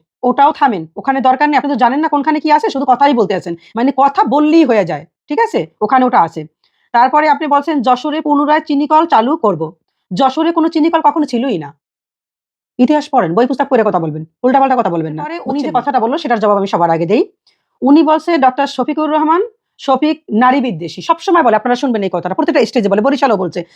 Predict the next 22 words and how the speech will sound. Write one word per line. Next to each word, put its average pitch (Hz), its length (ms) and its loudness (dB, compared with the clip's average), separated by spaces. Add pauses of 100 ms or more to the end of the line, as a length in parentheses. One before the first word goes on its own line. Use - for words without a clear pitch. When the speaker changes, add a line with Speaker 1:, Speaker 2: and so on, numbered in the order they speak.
Speaker 1:
নারী 247 200 2
বিদ্বেষী। 202 300 -6
সে 311 180 -6
ক্ষমতায় 262 380 2
আসলে, 302 400 0 (440)
এ, 226 100 2
নারীদের 254 400 0
কাজে 277 380 0 (100)
কাজ 277 180 2
করতে 320 180 0
দেবে 185 200 -2
না, 147 180 -12 (160)
ঘরে 247 220 2
বন্দি 285 220 0
করে 202 160 0
রাখবে, 156 320 -6 (360)
ঠিক 170 140 0
আছে? 175 220 0 (320)
কিন্তু 320 240 4
আমার 277 220 2
কথা 202 160 -6
শুনেন, 165 260 -6